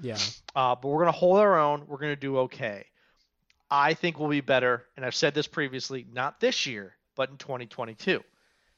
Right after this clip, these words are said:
Speaker 2: And I th-, have a sneaking suspicion that's where this team is going. That's what, the, of course, you know, uh, Riverboat Ron's gonna try to win, but I think he's also preparing for the next twenty-two,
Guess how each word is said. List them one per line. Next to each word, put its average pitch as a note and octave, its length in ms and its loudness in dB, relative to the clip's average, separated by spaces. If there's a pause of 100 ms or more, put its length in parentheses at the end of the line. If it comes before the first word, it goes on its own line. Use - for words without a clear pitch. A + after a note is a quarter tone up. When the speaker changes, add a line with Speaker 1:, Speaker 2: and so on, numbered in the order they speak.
(260)
Speaker 2:
And C3 120 -2
I B2 100 0
th-, - 120 -12 (400)
have C3+ 220 0
a C3 60 -2
sneaking G3+ 340 -4
suspicion D#3 640 -4 (500)
that's C#3+ 340 0
where D3 180 -2
this C3+ 320 -4 (840)
team C#3+ 320 -4
is A2+ 80 -8
going. A2 300 -8 (600)
That's C#3 260 2
what, E3 180 2 (920)
the, F3+ 220 2
of F#3+ 80 -8
course, G#3 340 2
you F#3+ 120 -4
know, E3+ 180 6
uh, C#3+ 580 6 (500)
Riverboat F3 380 0
Ron's D3+ 340 2
gonna C#3+ 140 -8
try D3 140 0
to D#3 80 0
win, B2 320 -6 (600)
but C#3+ 180 2
I C#3 100 4
think D#3 180 -4
he's D#3 140 -6
also D3 240 0
preparing C#3 420 -2
for - 80 -6
the C3+ 80 -2
next C3 200 -6
twenty-two, E3 520 -6